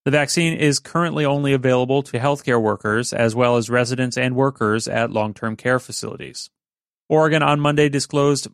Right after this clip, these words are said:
six more deaths from covid nineteen, bringing the state's death toll to fifteen hundred and six. The U S Bureau of Land Management has proposed restoring grazing rights to the Oregon ranchers, whose arrest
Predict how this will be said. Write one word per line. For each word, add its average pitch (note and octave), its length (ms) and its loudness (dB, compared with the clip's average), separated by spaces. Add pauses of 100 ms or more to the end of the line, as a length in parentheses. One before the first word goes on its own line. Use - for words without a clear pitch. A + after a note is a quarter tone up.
six - 320 -6
more D3 180 0
deaths C3+ 380 0
from C3+ 260 -2
covid A2+ 320 0
nineteen, G#2 560 -4 (380)
bringing B2 220 -2
the A#2 60 -4
state's A#2+ 320 -2
death C3+ 280 0
toll A2+ 340 2
to - 160 -4
fifteen A2+ 400 -6
hundred G#2 320 -6
and G#2+ 240 -8
six. - 560 -6 (2000)
The D#3+ 80 2
U E3 140 6
S D#3+ 120 0
Bureau D#3+ 340 2
of D3 100 2
Land D3 260 0
Management C3 540 -2
has B2 160 -2
proposed C3+ 440 -4
restoring C#3 460 -2
grazing C#3 340 0
rights A#2 380 0
to B2 80 -2
the A#2 100 0
Oregon A2 320 0
ranchers, A2+ 600 -4 (340)
whose C3 240 2
arrest C3+ 480 0